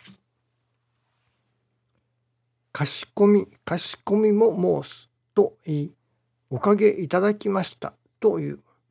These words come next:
ありがとうございますという。これがマンネリ化せんように精進せねばなりません。教会を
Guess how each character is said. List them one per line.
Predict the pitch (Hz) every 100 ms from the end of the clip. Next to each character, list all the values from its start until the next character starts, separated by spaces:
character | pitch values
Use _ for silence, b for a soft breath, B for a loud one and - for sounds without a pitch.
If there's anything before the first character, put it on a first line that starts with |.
| _ _ _ _ _ _
あ | - 135
り | 196
が | 220
と | 214 208 170
う |
ご | 139
ざ | 143 175
い | 185
ま | 80
す | 135 - - _ _ _
と | 98
い | 80
う。 | 69 - _ _ _ _ _ _ _
こ | -
れ | 180
が | 175 185 - _
マ | 165 185
ン | 196 196
ネ | 202
リ | 202 175
化 | - 190
せ | 175 214
ん | 220 196
よ | 196 202
う | 170
に | 175 -
精 | - - 208 165
進 | 165 160
せ | 139 165
ね | 170
ば | 180 226 -
な | 202 165
り |
ま | 151 135
せ | 151
ん。 | - _ _ _ _ _ _ _ _ _ _ _ _ _
教 | - 208
会 | 208 - 190 180
を | 175 214